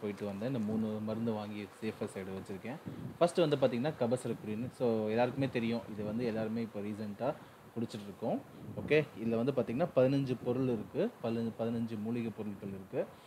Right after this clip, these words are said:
So, இன்னொரு முக்கியமான point வந்து பார்த்தீங்கன்னா, இதை வந்து அடிக்கடிக்கு குடிக்கக்கூடாது. இப்போ ரீசென்ட்டா நியூஸ் போட்டிருக்காங்க, வய-,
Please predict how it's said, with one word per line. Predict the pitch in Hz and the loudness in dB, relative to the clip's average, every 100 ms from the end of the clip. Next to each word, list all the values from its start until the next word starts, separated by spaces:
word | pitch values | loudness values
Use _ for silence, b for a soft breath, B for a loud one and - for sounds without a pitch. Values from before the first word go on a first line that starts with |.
| B - | B -12
So, | - 139 120 113 110 - 120 | 0 4 6 4 0 -6 -4
இன்னொரு | 156 175 | 4 4
முக்கியமான | 143 139 160 156 143 | 4 2 2 2 4
point | 135 123 | 2 4
வந்து | 120 120 | 2 2
பார்த்தீங்கன்னா, | 127 107 110 135 190 123 98 95 - B B - - | 2 0 -2 -2 0 0 -2 -6 -10 B B -16 -4
இதை | 120 | 2
வந்து | 123 131 | 4 4
அடிக்கடிக்கு | 139 110 135 143 147 139 | 4 4 4 2 0 0
குடிக்கக்கூடாது. | 123 117 110 117 110 120 220 | 0 -2 2 4 4 4 0
இப்போ | 165 123 | 0 0
ரீசென்ட்டா | 120 117 127 123 | 0 0 -2 0
நியூஸ் | 120 120 - | 0 -2 -4
போட்டிருக்காங்க, | 113 107 104 107 151 165 | -10 -8 -6 -2 0 0
வய-, | 110 107 101 | 0 0 -2